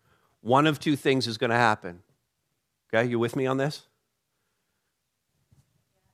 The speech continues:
Where the gospel, <laughs> where the gospel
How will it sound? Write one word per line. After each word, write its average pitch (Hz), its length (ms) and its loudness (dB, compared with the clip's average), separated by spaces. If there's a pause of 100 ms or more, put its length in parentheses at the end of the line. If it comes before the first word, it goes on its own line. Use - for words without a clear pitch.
(1400)
Where 117 140 4
the 120 140 0
gospel, 165 640 4
<laughs> - 160 -14
where 135 280 0
the 135 120 2
gospel 202 760 4